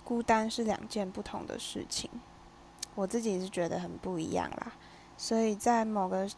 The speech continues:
阶段开始，其实我就一直在练习能够好好的让自己可以跟自己相处。也就是我觉得独处并不是一件不好的事情，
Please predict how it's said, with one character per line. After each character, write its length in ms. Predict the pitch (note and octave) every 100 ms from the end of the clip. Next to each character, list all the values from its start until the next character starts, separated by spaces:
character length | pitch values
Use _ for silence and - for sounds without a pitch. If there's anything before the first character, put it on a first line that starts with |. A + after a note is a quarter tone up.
| -
阶 240 | A#3 A#3
段 220 | B3 A#3+
开 260 | A#3 G#3+ A3
始， 160 | A3 F3+
其 160 | F#3
实 180 | F#3+ F#3+
我 120 | E3+
就 180 | F#3+ G3
一 100 | A3
直 140 | G3
在 200 | F3+ F#3
练 260 | F#3 F#3 F3
习 180 | - -
能 120 | F#3
够 120 | F#3
好 140 | G3 F#3
好 180 | F#3 F3
的 280 | E3+ E3
让 280 | F3 F#3+ F#3
自 120 | F#3
己 180 | G3 -
可 160 | - G3
以 80 | F3
跟 240 | F3+ F3
自 80 | F3
己 160 | F3+ -
相 200 | - - -
处。 180 | - - - - - - - - - - -
也 120 | G3
就 200 | A3+ A#3
是 260 | - A#3+
我 140 | G#3+ F3+
觉 120 | F#3+
得 140 | F#3+
独 220 | F#3 F3 F3+
处 240 | - F#3
并 160 | - G3+
不 140 | F#3
是 180 | F#3 G#3
一 140 | F#3 F3+
件 320 | G#3 F#3+ F3+ F3 - - -
不 100 | D4
好 200 | A#3+ E3
的 120 | E3
事 220 | - F#3+
情， 260 | G3 -